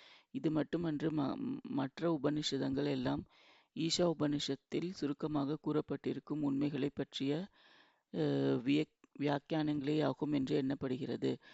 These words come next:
உதாரணமாக, உபனிஷதங்களிலேயே பெரிதான, அ, பிரக-,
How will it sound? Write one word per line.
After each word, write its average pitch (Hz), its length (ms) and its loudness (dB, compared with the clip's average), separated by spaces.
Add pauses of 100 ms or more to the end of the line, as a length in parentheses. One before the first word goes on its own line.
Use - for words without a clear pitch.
(260)
உதாரணமாக, 151 920 0
உபனிஷதங்களிலேயே 151 800 -2
பெரிதான, 151 580 0 (720)
அ, - 120 -4 (480)
பிரக-, 139 340 -2